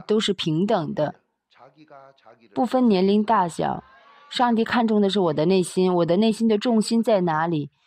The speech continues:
我的内心的重心是指专心爱主、爱上帝。这时候，上帝使用我，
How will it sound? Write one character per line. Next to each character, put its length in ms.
我 100
的 140
内 160
心 180
的 80
重 260
心 280
是 120
指 160
专 240
心 140
爱 240
主、 160
爱 220
上 340
帝。 320
这 160
时 180
候， 380
上 240
帝 100
使 280
用 260
我， 300